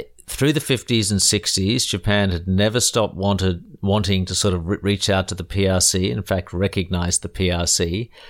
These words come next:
Uh, there was obviously an internal debate about that in Japan and some split, but that had always been, I think, the overwhelming view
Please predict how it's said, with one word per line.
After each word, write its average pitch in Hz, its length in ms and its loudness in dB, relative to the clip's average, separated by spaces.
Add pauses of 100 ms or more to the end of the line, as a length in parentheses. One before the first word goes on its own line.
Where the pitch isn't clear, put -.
(220)
Uh, 92 220 0
there 98 120 2
was 104 120 2
obviously 95 400 0
an 90 100 2
internal 90 540 -2
debate 95 300 0
about 87 260 0
that 87 160 -2
in 87 140 -2
Japan 87 420 -2
and 87 160 -4
some 87 300 -2
split, - 580 -2
but 95 140 -6
that 120 180 2
had 98 220 -4
always 104 560 4
been, 92 420 2 (340)
I 92 120 0
think, 95 340 -2
the 78 260 -4
overwhelming 90 840 0
view 90 480 -2